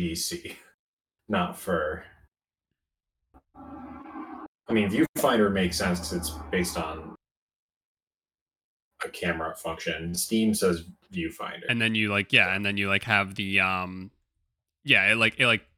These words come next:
Speaker 2: it, like, you take a picture of something and it, like, puts it into the world, right?
Speaker 1: Right, right.
Speaker 2: Yeah, I
Speaker 1: It's
Speaker 2: think
Speaker 1: kind
Speaker 2: I
Speaker 1: of like a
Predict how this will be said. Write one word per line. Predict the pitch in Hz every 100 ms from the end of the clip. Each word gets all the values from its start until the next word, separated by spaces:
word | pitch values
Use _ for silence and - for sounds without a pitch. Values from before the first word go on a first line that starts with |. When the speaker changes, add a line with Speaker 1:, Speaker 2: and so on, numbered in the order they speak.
| -
Speaker 2:
it, | - 143 143
like, | 123 113 -
you | 123
take | 143
a | 131
picture | 123 107
of | 101
something | 98 92
and | 92
it, | 92
like, | 92 90 - -
puts | 135 120
it | 110
into | 104 104 107
the | 92
world, | 95 90 92
right? | 95 95 110 _ _
Speaker 1:
Right, | 113 104 82 - - - -
right. | 98 -
Speaker 2:
Yeah, | 95 98
I | 127
Speaker 1:
It's | 170
Speaker 2:
think | 175
Speaker 1:
kind | 151
Speaker 2:
I | 90
Speaker 1:
of | 90
like | 87 87 -
a | 80 82 87 85